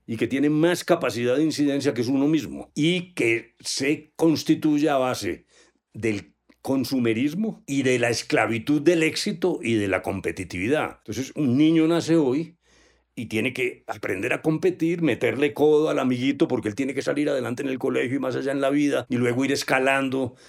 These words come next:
en la... y hemos perdido muy buena parte de lo que es la vida. Y entonces aquí déjeme, le, le cuento una anécdota. Yo estuve en El Cairo, en la Conferencia Mundial de Población y Desarrollo, y entonces,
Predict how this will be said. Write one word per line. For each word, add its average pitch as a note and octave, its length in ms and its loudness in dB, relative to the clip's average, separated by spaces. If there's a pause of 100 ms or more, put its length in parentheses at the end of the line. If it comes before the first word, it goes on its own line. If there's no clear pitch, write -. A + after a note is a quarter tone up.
(140)
en A#2 160 -2
la... B2 140 -2
y B2 220 0
hemos C3+ 360 2
perdido C#3+ 720 2 (120)
muy D3+ 360 4
buena D3+ 400 0
parte D3 240 0
de C3+ 120 0
lo G#2 100 -2
que A#2 80 -2
es A#2 80 -2
la D3+ 100 0
vida. F3+ 460 0
Y A#2 80 2
entonces C3 320 0
aquí C3+ 360 -2
déjeme, C#3+ 360 0
le, G#2 180 -6
le G#2 140 -12
cuento A2+ 340 -2
una C#3+ 140 0
anécdota. G#2 420 -2
Yo B2 240 0
estuve D3+ 640 0
en A2+ 260 2
El C#3 140 -2
Cairo, B2 460 2 (160)
en G2 280 -4
la F#2 420 0 (120)
Conferencia G#2+ 440 -2
Mundial G#2+ 320 0
de B2 80 2
Población G#2 420 0
y A#2+ 40 0
Desarrollo, A#2+ 600 -2
y G#2 100 -2
entonces, G2 580 -4